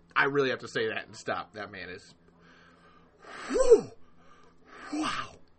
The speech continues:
God, like, passion. Understanding the, the creativity and everything that it takes behind the scenes to get something done. And, and I even got, I even have to say that about, uh, the Dead Meat James,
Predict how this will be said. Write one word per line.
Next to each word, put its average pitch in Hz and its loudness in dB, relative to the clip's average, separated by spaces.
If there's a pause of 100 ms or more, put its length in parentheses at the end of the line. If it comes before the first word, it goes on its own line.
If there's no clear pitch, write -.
(260)
God, - 6 (220)
like, - -4 (760)
passion. 214 4 (560)
Understanding 180 -2 (400)
the, 120 -6 (400)
the 117 -8
creativity 170 -4
and 101 -10 (280)
everything 185 -2
that 151 -4
it 135 -12
takes - -12 (100)
behind 147 -4
the 139 0
scenes 123 -8
to 107 -14
get 120 -8
something 107 -10
done. 104 -8 (1400)
And, 101 -8 (260)
and 220 -2
I 277 0
even 226 -2
got, 214 -2
I 262 -2
even 185 -2
have 160 -2
to 156 -12
say 156 -4
that 147 -2
about, 131 -4 (340)
uh, 123 -2
the 123 -2
Dead 165 -6
Meat 175 -4
James, 180 -6